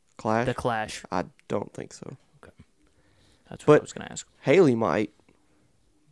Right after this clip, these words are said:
Speaker 2: I'm sure he'll show up.
Speaker 1: Well, actually, hold on now. I think A J is, 'cause he won a race last year at the Indy
Speaker 2: I don't
Speaker 1: Road
Speaker 2: think
Speaker 1: Course.
Speaker 2: it, yeah, I don't think it matters, though. I think anybody can show up to the Clash this year.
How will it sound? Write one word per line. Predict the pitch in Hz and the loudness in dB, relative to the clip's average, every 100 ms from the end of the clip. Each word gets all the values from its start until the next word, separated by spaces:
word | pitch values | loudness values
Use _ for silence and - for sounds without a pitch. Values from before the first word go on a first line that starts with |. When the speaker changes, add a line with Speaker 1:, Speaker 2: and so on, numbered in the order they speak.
| _ | _
Speaker 2:
I'm | - 185 | -6 -2
sure | - 147 | 2 2
he'll | 139 | 0
show | - 101 | -4 -10
up. | 82 - _ - | -16 -18 _ 0
Speaker 1:
Well, | 151 415 440 427 | 4 6 4 4
actually, | - 254 | 2 4
hold | 302 | 4
on | 415 359 | 4 4
now. | 113 135 208 _ _ _ _ _ _ _ _ _ _ _ _ - | 2 -2 -6 _ _ _ _ _ _ _ _ _ _ _ _ -4
I | |
think | 143 381 320 | -2 0 4
A | 381 | 6
J | 262 113 101 | 6 4 2
is, | - - - | -4 -12 -12
'cause | - 165 | -4 0
he | |
won | 277 247 | 2 4
a | 247 | 4
race | 330 349 | 4 0
last | - 92 - | 0 -4 -4
year | - - - _ _ _ _ _ _ _ - _ _ _ _ _ _ _ _ _ _ - - - | -12 -12 -16 _ _ _ _ _ _ _ -20 _ _ _ _ _ _ _ _ _ _ -20 -20 -6
at | 131 | -2
the | 143 | 2
Indy | 160 165 | 4 6
Speaker 2:
I | |
don't | 190 | 6
Speaker 1:
Road | 240 | 6
Speaker 2:
think | - 156 | 4 0
Speaker 1:
Course. | 147 - | -2 -4
Speaker 2:
it, | 143 | -2
yeah, | 135 | 2
I | 151 | 2
don't | 180 | 2
think | 165 131 | -2 -2
it | |
matters, | 120 120 117 117 | -2 -2 -2 -6
though. | - 101 - _ _ _ _ _ | -10 -12 -14 _ _ _ _ _
I | - | -6
think | 131 147 | -2 -2
anybody | 127 120 110 107 | -4 -6 -8 -10
can | - | -10
show | 110 113 | -10 -8
up | 107 | -8
to | 120 | -12
the | |
Clash | - 113 110 - | -12 -8 -8 -8
this | - - | -12 -10
year. | - | -12